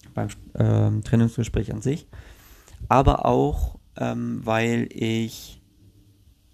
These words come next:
zumindest mal auch nicht groß zum einen drüber nach-, äh, nachgefragt habe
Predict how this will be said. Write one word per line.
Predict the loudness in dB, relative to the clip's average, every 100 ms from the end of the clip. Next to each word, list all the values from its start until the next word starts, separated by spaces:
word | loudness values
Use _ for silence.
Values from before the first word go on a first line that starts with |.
| _ _ _ _ _ _ -18
zumindest | -8 -4 0 0 -2 -4 -4
mal | -2 -2 -6 -10 -20 -20 -2
auch | -2 0
nicht | -6 -6 _ _ -14
groß | -2 2 2 0 -12 _
zum | -8 -2
einen | 0 0
drüber | -2 0
nach-, | 0 -2 -4
äh, | -6 -6 -10 -14 -14 -2
nachgefragt | 0 0 0 -4 -4 -4 -6
habe | -4 0 -2